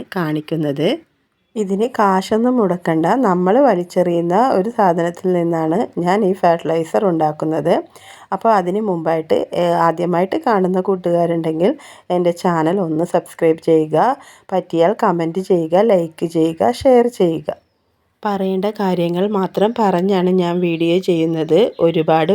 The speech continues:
വലിച്ചു നീട്ടി ഒന്നും ഞാൻ വീഡിയോ ചെയ്യുന്നില്ല. അതുകൊണ്ട്, ആ, സ്കിപ്പ് ചെയ്യാതെ എല്ലാവരും കാണാൻ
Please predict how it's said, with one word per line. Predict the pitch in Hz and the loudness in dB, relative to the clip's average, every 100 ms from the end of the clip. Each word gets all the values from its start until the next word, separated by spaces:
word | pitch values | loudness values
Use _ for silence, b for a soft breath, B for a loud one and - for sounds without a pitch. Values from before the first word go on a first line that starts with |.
| 220 | 2
വലിച്ചു | 175 175 - | 0 -2 -4
നീട്ടി | 175 165 160 196 | -2 -2 2 2
ഒന്നും | 180 202 208 | 2 2 0
ഞാൻ | 180 | 0
വീഡിയോ | 175 175 160 160 | 0 0 0 -2
ചെയ്യുന്നില്ല. | 185 175 165 160 160 156 180 247 B B B | -2 -2 -2 -2 0 2 2 0 B B B
അതുകൊണ്ട്, | 165 165 170 160 160 196 277 196 | -8 -6 -6 -4 0 0 0 -2
ആ, | 185 170 165 - | 0 0 -4 -6
സ്കിപ്പ് | - 175 165 - | -4 -6 -4 -6
ചെയ്യാതെ | 202 185 170 170 202 226 196 | -2 0 2 2 2 2 2
എല്ലാവരും | 180 165 165 202 | 0 0 -2 -2
കാണാൻ | 190 170 165 180 | -2 -2 0 -2